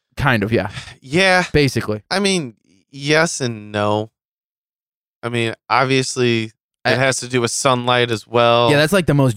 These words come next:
Speaker 1: generalized thing probably ever you could probably put
Speaker 2: And,
Speaker 1: that.
Speaker 2: like, there's other living things that probably don't need water.
Speaker 1: And yeah, there's, like, organi-,
Speaker 2: So
Speaker 1: yeah, organisms. Yeah, you're right. I, that's not
Speaker 2: Yeah,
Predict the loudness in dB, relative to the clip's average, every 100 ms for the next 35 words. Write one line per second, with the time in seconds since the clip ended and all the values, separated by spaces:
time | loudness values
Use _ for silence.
0 | -4 0 2 2 2 4 2 0 -4 _
1 | -2 0 0 -4 -4 0 2 2 2 0
2 | -2 -6 -10 _ -8 -6 -6 _ -4 -4
3 | -4 -2 -2 0 0 0 0 -2 0 0
4 | 0 0 -2 -2 -4 -4 -6 -4 -8 -2
5 | -2 -2 -2 -6 -6 -10 -2 2 2 4
6 | 2 0 -2 -4 0 2 2 0 0 0
7 | 0 2 2 2 2 2 2 2 2 0
8 | 0 0 -4 -10 _ 0 2 2 2 2
9 | 2 2 0 0 0 0 0 0 0 -2
10 | -6 -2 0 2 0